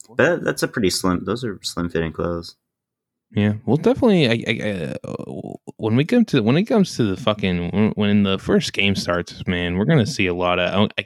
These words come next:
Speaker 1: I can't wait to see the conditioning all these players are in. 'Cause
Speaker 2: Yeah,
Speaker 1: I think
Speaker 2: I got
Speaker 1: some of them are gonna be in really, 'cause I heard Zion is in, like, impeccable shape right now. I think he, they said he lost, like, twenty pounds.
Speaker 2: Oh, wow. Nice.
Speaker 1: Yeah,
Speaker 2: So
Speaker 1: they said that he's, like, he's been keeping his body ready since, since he's been in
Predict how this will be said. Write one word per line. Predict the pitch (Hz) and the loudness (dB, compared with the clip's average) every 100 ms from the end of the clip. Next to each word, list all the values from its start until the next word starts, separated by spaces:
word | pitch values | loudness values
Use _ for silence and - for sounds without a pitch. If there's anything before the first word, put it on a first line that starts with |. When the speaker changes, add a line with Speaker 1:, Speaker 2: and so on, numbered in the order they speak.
| 85 | -6
Speaker 1:
I | |
can't | - 127 98 | -4 -2 0
wait | 98 | -2
to | - | -2
see | 104 | -2
the | 90 | -2
conditioning | - 90 90 92 87 85 87 - | -2 -2 -2 -2 -4 -6 -8 -8
all | 90 87 | -6 -6
these | 90 - | -6 -4
players | 90 90 85 | 0 0 0
are | 85 | -4
in. | 85 85 92 | -4 -4 -6
'Cause | _ _ _ _ _ _ - | _ _ _ _ _ _ -4
Speaker 2:
Yeah, | 92 90 92 | 0 4 4
Speaker 1:
I | |
think | 104 110 | 4 4
Speaker 2:
I | |
got | 123 | 2
Speaker 1:
some | 127 | 2
of | 131 | 2
them | 123 | 2
are | 117 | 2
gonna | 113 | 2
be | 107 104 | 2 2
in | |
really, | 101 104 - | 2 2 0
'cause | 110 | 2
I | 107 | 2
heard | 123 120 87 | 2 0 2
Zion | 101 104 92 90 | 2 4 2 -2
is | 90 90 | -4 -4
in, | 87 | -6
like, | 87 - - - | -6 -10 -20 -10
impeccable | 98 90 - 101 90 90 | -6 0 0 0 0 0
shape | - 90 87 | 0 -4 -4
right | 87 85 | -4 -4
now. | 85 85 85 | -4 -4 -2
I | - | -4
think | 98 92 | -6 -8
he, | - - | -12 -12
they | 98 | -8
said | 95 98 | -4 -4
he | 85 92 | -2 -2
lost, | 92 92 | -2 -2
like, | 87 87 | -4 -6
twenty | - 92 | -4 0
pounds. | - 90 95 113 - - _ _ _ _ _ - | 2 2 2 2 0 -12 _ _ _ _ _ 0
Speaker 2:
Oh, | 98 | 0
wow. | 80 85 80 87 _ _ - | 4 2 0 -6 _ _ -8
Nice. | 95 87 78 | -2 -2 0
Speaker 1:
Yeah, | 101 92 92 | 2 2 2
Speaker 2:
So | |
Speaker 1:
they | 95 | 0
said | 101 107 98 | 0 0 0
that | 90 | -2
he's, | 101 107 104 | 2 2 4
like, | 98 - | 0 0
he's | 113 110 | -2 0
been | 104 98 | 0 0
keeping | - 104 98 95 | -2 -2 0 0
his | 95 | -2
body | 95 95 90 | 0 0 2
ready | 92 90 90 | 0 0 -2
since, | - 90 - | -2 -4 -4
since | - - 120 117 | -10 0 2 2
he's | 98 90 | 0 -2
been | 92 | -2
in | 87 | 0